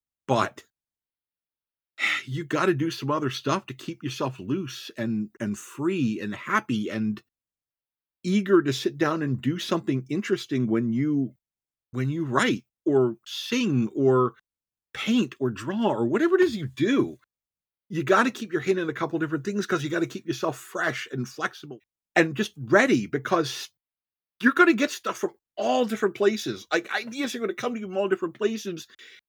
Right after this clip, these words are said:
And sometimes you gotta be ready just to grab one and slap it down on paper and do something with it.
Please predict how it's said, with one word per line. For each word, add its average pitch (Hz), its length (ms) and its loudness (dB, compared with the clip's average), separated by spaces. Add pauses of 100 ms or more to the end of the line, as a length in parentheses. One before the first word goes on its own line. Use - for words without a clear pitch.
(240)
And 190 160 4
sometimes 330 440 2
you 247 60 0
gotta 233 220 4
be 214 120 0
ready 202 240 2
just 190 220 -2
to 175 60 4
grab 208 400 2
one 202 180 4
and 135 120 -2
slap - 560 -2
it 220 40 0
down 208 180 6
on 175 120 0
paper 214 420 2
and 135 140 2
do 277 160 2
something 185 400 0
with 143 160 2
it. 139 180 0